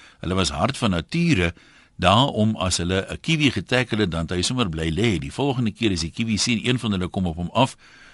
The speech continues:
dan gooi hulle net die bal weg om nie gelak te word nie. Dis baie mooi, Jan, maar as jy nou gaan kyk hoeveel toetse ons daardie tyd gewen het, dan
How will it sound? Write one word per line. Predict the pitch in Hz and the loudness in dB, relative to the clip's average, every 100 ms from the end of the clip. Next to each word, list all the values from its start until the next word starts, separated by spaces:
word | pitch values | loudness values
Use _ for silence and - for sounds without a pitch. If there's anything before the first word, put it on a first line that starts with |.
| - _ | -20 _
dan | - | -10
gooi | 80 - 113 | -4 2 4
hulle | 107 | 4
net | 104 | 2
die | 110 | 2
bal | 78 90 113 | 0 2 2
weg | 87 92 90 | 2 -2 -2
om | 82 | -2
nie | 113 | -2
gelak | - 78 107 - | -2 -2 -2 0
te | - | -2
word | 87 78 78 73 | 0 -2 -6 -10
nie. | 73 _ _ - - - _ | -12 _ _ -20 -20 -20 _
Dis | 107 117 | 0 4
baie | 147 196 | 2 2
mooi, | 160 175 | 4 4
Jan, | 127 113 139 | 4 4 4
maar | 110 | 2
as | |
jy | 113 | 2
nou | 107 | 0
gaan | 101 98 | 0 0
kyk | 147 | 0
hoeveel | 104 131 127 | 0 -2 -2
toetse | 143 143 | -2 0
ons | 127 107 | 0 0
daardie | 104 131 123 | 0 -2 -2
tyd | 107 | -2
gewen | 143 110 135 | 0 0 0
het, | 87 | 0
dan | 92 92 87 | -2 -2 -4